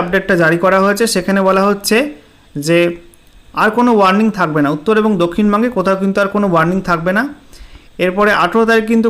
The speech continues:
কোনো ওয়ার্নিং থাকছে না, ওয়ার্নিং থাকছে উনিশ তারিখে। উনিশে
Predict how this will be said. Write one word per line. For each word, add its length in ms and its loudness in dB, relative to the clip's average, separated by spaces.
কোনো 160 4
ওয়ার্নিং 260 2
থাকছে 320 -4
না, 60 2
ওয়ার্নিং 280 2
থাকছে 240 0
উনিশ 260 2
তারিখে। 300 -2
উনিশে 280 2